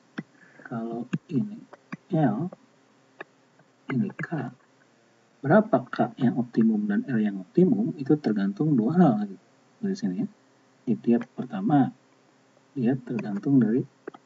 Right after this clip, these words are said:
berapa Q-nya, ya. Nah, Q-nya itu dia berarti ditunjukkan dari, eh, berapa output yang memang ini capainya, ininya, berapa, tergantung Q-nya.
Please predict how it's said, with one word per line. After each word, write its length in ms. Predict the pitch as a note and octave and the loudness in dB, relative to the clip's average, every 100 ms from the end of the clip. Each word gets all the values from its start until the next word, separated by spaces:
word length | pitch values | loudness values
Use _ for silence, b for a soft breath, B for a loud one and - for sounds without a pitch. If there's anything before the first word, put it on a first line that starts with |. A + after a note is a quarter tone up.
| - | -12
berapa 280 | A3+ - G3 - | -10 -8 -12 -10
Q-nya, 480 | G3 F#3+ C3+ G3 G3+ _ _ - _ _ _ _ _ _ - | -10 -4 -2 -2 -4 _ _ -20 _ _ _ _ _ _ -8
ya. 100 | F3 - _ - _ _ _ _ _ _ _ - | -8 -8 _ -20 _ _ _ _ _ _ _ -10
Nah, 160 | F#2+ F2+ - | -10 -10 -2
Q-nya 360 | A2 G2 F#2+ | -2 0 -4
itu 320 | F2+ - F3+ - | -2 2 4 4
dia 200 | A2+ D3+ | 2 2
berarti 240 | G#2 G2 | 2 2
ditunjukkan 640 | C#3 D3 G#2+ G2+ F2 - D#3+ | 2 2 0 -4 -6 -2 2
dari, 280 | G#2+ G2+ D3 - _ _ _ _ _ _ | 2 2 0 -2 _ _ _ _ _ _
eh, 280 | C#3 B2+ C3 C3 | -6 -2 -2 0
berapa 400 | G#2+ C#3+ F3 - | 2 2 2 -2
output 360 | C3+ A2+ - - | 0 -2 -4 0
yang 160 | B2+ A2+ | 4 4
memang 200 | A#2+ C#3+ | 4 2
ini 240 | A2 D3 F#3 - _ _ _ _ _ _ - | 0 0 -4 -6 _ _ _ _ _ _ -12
capainya, 560 | - - F#3 C#3 - - _ - | -4 4 4 4 0 -8 _ -10
ininya, 400 | F#2+ F2 E2 - _ _ - | -8 -8 -12 -20 _ _ -14
berapa, 320 | F#2 - - - - - | -14 -14 -18 -20 -20 -18
tergantung 320 | A2 G#2 C3 B2+ | -10 -6 -4 -4
Q-nya. 300 | G2+ G2 | -6 -8